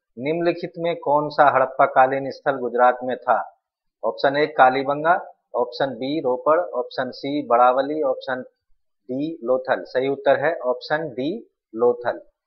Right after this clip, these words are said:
लोथल हड़प्पा कालीन स्थल गुजरात में स्थित है।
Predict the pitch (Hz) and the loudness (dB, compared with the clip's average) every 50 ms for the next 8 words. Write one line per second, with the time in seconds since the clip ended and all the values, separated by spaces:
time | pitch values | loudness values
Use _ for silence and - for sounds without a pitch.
0 | _ _ _ _ _ _ _ _ _ _ _ _ _ _ _ _ _ _ - 110 | _ _ _ _ _ _ _ _ _ _ _ _ _ _ _ _ _ _ -8 0
1 | 113 123 - - - - 147 160 180 214 226 - - _ _ _ _ - 131 131 | 2 2 2 2 0 2 2 2 2 2 -6 -8 -16 _ _ _ _ 0 0 0
2 | 127 131 - 147 135 - 143 131 127 131 139 147 160 180 190 - _ _ _ _ | 0 2 0 0 2 4 2 2 2 2 -2 -4 -6 -6 -10 -14 _ _ _ _
3 | _ - 127 - - _ - 147 143 147 170 190 - - _ _ - 104 113 117 | _ -18 -18 -18 -14 _ 0 0 2 2 0 -4 -8 -14 _ _ -12 -10 -8 -4
4 | 117 120 120 120 117 - - 131 139 147 135 113 - - - 143 143 143 - 117 | -2 0 0 0 0 -2 -6 -8 -8 -8 -8 -8 -10 -8 -8 -8 -8 -8 -8 -8
5 | 101 90 - - _ | -8 -8 -8 -12 _